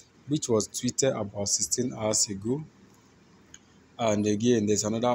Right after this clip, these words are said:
update on, uh, Open, uh, that is O E S, Open, Open E S. So I'll explain that in this video step by step for you guys. So make sure you do not skip any part of the video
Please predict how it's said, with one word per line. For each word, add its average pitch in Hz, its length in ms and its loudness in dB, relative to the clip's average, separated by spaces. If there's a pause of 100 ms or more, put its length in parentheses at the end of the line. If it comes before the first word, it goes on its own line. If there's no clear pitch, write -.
(160)
update 110 440 -4
on, 98 420 -4 (680)
uh, 107 320 0 (220)
Open, 127 480 0 (340)
uh, 104 160 0
that 120 140 4
is 110 180 0
O 120 140 0
E 113 160 4
S, 101 260 2
Open, 120 380 -4 (180)
Open 127 320 -4
E 113 200 2
S. - 260 2 (760)
So 113 280 0
I'll 113 60 4
explain 143 340 2
that 135 180 2
in 110 160 0
this 113 100 0
video 107 280 0
step 107 240 0
by 101 80 2
step 107 220 -2
for 110 120 -2
you 104 80 2
guys. 104 400 2 (640)
So 113 220 2
make 135 160 2
sure 139 100 0
you 117 60 -2
do 117 80 0
not 123 180 4
skip 117 300 -2
any 113 100 2
part 110 240 -4
of 107 60 -6
the 107 60 -2
video 110 460 0